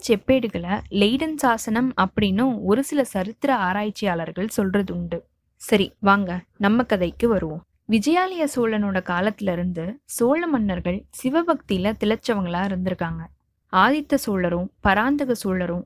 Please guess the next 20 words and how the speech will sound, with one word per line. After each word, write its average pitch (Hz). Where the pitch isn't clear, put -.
கண்டராதித்தரும் 220
சைவப்பற்று 254
மிக்கவங்களா 180
இருந்திருக்காங்க. 175
பல 240
பல 320
சிவாலய 277
திருப்பணிகளையும் 196
செஞ்சு 202
வச்சிருக்காங்க. 170
இருந்தாலும் 226
அவங்க 214
மத்த 202
மதங்களை 233
துவேஷிச்சதே 190
கிடையாது. 175
அவங்களுடைய 285
ராஜ்யத்துல 254
வாழ்ற 196
மக்கள் 180